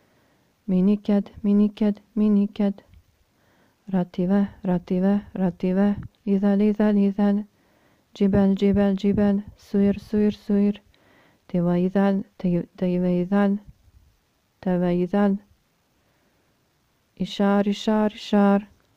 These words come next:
أطلت، أطلت، أطلت. ويذل، ويذل، ويذل. وَهُشْ، وَهُشْ، وَهُشْ.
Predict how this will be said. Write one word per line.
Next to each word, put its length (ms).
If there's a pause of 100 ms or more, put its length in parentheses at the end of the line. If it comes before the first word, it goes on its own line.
(340)
أطلت، 760 (280)
أطلت، 840 (680)
أطلت. 840 (1800)
ويذل، 460
ويذل، 500
ويذل. 540 (440)
وَهُشْ، 520
وَهُشْ، 420
وَهُشْ. 500